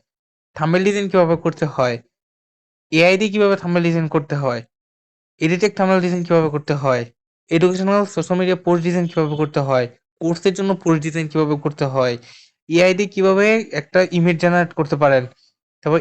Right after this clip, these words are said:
এআই দিয়ে কিভাবে আপনি আপনার ছবি একটা জেনারেট করে, করতে পারেন,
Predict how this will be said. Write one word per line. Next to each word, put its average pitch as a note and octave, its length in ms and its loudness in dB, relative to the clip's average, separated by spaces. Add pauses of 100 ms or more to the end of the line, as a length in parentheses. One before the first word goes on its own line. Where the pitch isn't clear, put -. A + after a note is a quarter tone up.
এআই E3+ 160 4
দিয়ে F3 140 -6
কিভাবে F3+ 220 4
আপনি F3+ 200 -2
আপনার F#3 300 0
ছবি G3+ 460 -2
একটা F#3 300 2
জেনারেট D#3+ 440 -2
করে, D3+ 180 0 (160)
করতে D3+ 200 -2
পারেন, B2+ 240 0